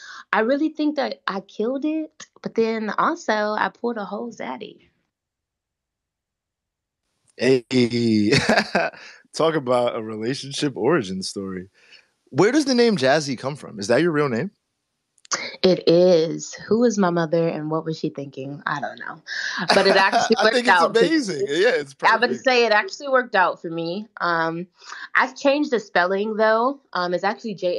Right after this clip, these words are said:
Speaker 1: A Z Z I, but I changed it because I wanted to be able to be on the top of anyone's Google search. So I changed it to J A Z I I just for, like, you know, advertising and just trying to be at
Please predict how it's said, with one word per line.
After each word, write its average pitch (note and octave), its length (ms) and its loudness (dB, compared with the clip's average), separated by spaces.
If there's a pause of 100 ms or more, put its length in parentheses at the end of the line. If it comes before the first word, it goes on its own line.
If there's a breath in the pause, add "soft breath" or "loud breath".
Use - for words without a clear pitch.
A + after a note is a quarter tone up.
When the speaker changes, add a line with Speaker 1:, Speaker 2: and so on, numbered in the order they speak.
(140)
Speaker 1:
A D#3+ 40 -4
Z E3 280 -4
Z E3 240 0
I, D#3+ 400 2
but D#3+ 100 -4
I D#3 100 -4
changed E3+ 440 -8
it E3 80 -4
because E3 480 -6 (380 loud breath)
I E3+ 80 2
wanted F3+ 260 2
to F#3 100 -8
be F3 280 -2
able E3+ 320 -2
to E3+ 120 -18
be E3 140 -8
on D#3+ 120 -4
the D3+ 80 -6
top D#3 300 -4
of D#3 140 -10
anyone's D#3 440 -8
Google D#3 380 -4
search. F3 600 -6
So D#3+ 500 -2 (400 loud breath)
I E3+ 100 -4
changed E3+ 360 -4
it E3 100 -12
to D#3+ 80 -12
J D#3+ 320 0
A E3 240 0
Z D3+ 240 -2
I C3 480 -2
I C#3+ 60 -6
just G3+ 280 -6
for, F#3+ 120 -2
like, D#3 480 -4
you C4 120 -6
know, G#3 200 -6 (260)
advertising E3 880 -4
and D#3 100 -8
just F3+ 180 -6
trying G3 180 0
to G3+ 40 -8
be F#3+ 120 -2
at - 20 2